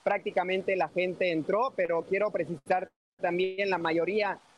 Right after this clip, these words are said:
o la totalidad de las personas que acudieron a saquear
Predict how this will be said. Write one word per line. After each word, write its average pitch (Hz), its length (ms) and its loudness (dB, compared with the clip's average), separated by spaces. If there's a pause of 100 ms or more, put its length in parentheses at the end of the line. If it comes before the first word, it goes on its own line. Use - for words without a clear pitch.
(120)
o 160 200 0
la 165 140 0
totalidad 170 520 -2
de 202 80 -4
las 185 140 -2
personas 180 400 -2
que 175 100 0
acudieron 170 420 0
a 170 80 0
saquear 170 520 -2